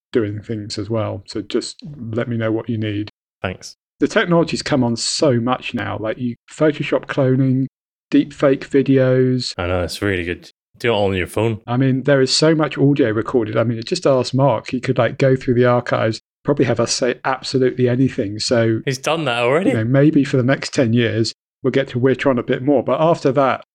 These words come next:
Speaker 1: I'm pretty sure that we'll just not have to say anything at all 'cause it'll just be automatically generated as a sitcom by Mark.
Speaker 2: Yeah.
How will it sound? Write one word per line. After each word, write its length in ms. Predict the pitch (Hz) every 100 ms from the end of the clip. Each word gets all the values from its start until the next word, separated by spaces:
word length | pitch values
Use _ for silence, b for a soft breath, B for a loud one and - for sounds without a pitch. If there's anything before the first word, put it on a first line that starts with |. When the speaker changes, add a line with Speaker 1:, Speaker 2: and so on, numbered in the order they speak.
| _ _ -
Speaker 1:
I'm 180 | 147 143
pretty 260 | 156 156
sure 320 | 131 - 139 113
that 160 | 117
we'll 200 | 123 120
just 260 | 113 120 135
not 100 | 120
have 160 | 117
to 80 | -
say 220 | - 113
anything 260 | 117 110 120
at 160 | 110 135
all 180 | 131
'cause 120 | 110 113
it'll 80 |
just 200 | 110 117 - _
be 80 | 147
automatically 600 | 156 135 - 143 - 131
generated 560 | 123 139 127 123 117 113
as 140 | 120
a 40 | 117
sitcom 500 | - 156 - 123 123
by 120 | 131
Mark. 440 | 147 147 113 - - _ -
Speaker 2:
Yeah. 220 | 135 160